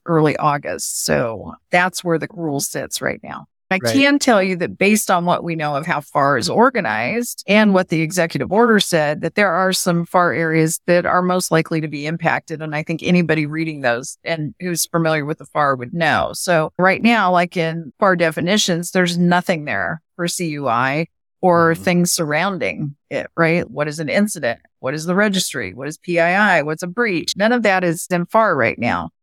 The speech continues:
Speaker 1: We also don't have anything in the safeguard section of far, which is far Part three point one. We don't have anything about marking and protecting contractor information in this way. Wh-, how do we protect a bid proposal or proprietary information? We don't have anything in the administration section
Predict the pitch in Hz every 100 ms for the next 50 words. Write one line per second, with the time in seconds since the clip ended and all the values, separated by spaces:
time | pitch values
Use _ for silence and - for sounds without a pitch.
0 | - - 190 160 185 208 190 180 185 185
1 | 180 190 185 180 165 170 240 302 - 156
2 | 135 - 147 123 - 131 - 139 95 95
3 | - 160 _ _ 170 160 165 139 - 170
4 | 156 165 127 208 208 113 135 175 180 185
5 | 185 190 185 180 170 170 170 185 175 175
6 | 175 175 - 170 165 165 165 165 156 101
7 | 135 156 185 240 220 175 151 135 156 165
8 | 139 113 135 160 165 160 160 170 180 170
9 | 175 180 233 214 190 175 151 123 131 -
10 | 208 247 254 208 156 123 - - 170 170
11 | - - 170 _ - 208 208 202 196 196
12 | 185 180 165 156 156 - 202 233 233 240
13 | 226 - 233 220 -